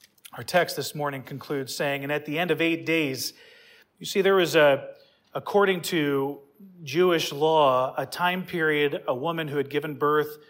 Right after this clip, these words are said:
would need to wait and then, and then wash and purify herself. And in this case, with a son, we're looking at a period of eight days, and after that was done, she and the father would bring, if it's a firstborn son,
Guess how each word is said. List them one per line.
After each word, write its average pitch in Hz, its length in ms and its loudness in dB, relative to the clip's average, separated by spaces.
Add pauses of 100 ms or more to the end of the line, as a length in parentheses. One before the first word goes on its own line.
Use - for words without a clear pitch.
(160)
would 135 120 -10
need 143 100 -6
to 139 80 -4
wait 160 480 2 (320)
and 139 160 -8
then, 143 340 -4 (280)
and 139 160 -8
then 131 500 -6 (220)
wash 170 560 6
and 123 100 -6
purify 165 540 2
herself. 139 580 0 (460)
And 151 120 -4
in 151 120 0
this 185 200 0
case, 170 440 0
with 143 160 2
a 135 40 2
son, 180 580 0 (1080)
we're 139 100 -6
looking 143 260 0
at 147 60 4
a 139 40 2
period 156 400 2
of 139 140 0
eight 156 240 -2
days, 175 440 2
and 143 180 -6
after 190 360 4
that 180 240 6
was 165 160 0
done, 160 320 0
she 190 340 -2
and 196 120 0
the 180 80 0
father 160 400 4
would 151 180 0
bring, 160 300 0
if - 180 -2
it's 170 140 -6
a 151 120 -2
firstborn 190 640 0
son, 139 440 0